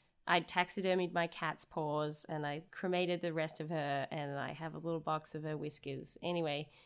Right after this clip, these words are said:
I got really into grief mode, and <laughs> I was telling that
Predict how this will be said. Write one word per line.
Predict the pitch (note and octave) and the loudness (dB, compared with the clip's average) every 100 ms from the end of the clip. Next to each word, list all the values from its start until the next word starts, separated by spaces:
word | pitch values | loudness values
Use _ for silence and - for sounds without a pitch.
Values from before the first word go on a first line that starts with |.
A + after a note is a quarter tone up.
| _ - | _ -8
I | F#3 | 2
got | G3+ G#3+ - - | 6 6 4 0
really | G3 G3+ G3 F#3 F3 - | 4 6 6 4 2 0
into | F#3+ E3+ F3 | 0 2 -2
grief | D#3 D#3+ E3 E3 E3+ | -2 0 0 0 0
mode, | D#3+ C#3+ C#3+ - - - - _ _ G3 | 0 2 0 -4 -16 -20 -20 _ _ 4
and | F#3 F3+ F3 - | 6 6 0 2
<laughs> | - | 8
I | A3 B3+ C#4 C4 F#4+ F#4 - C4 | 10 12 12 12 12 10 -2 -2
was | B3+ | 0
telling | - G#3+ A3+ B3 | 6 8 8 6
that | B3 B3 | 8 8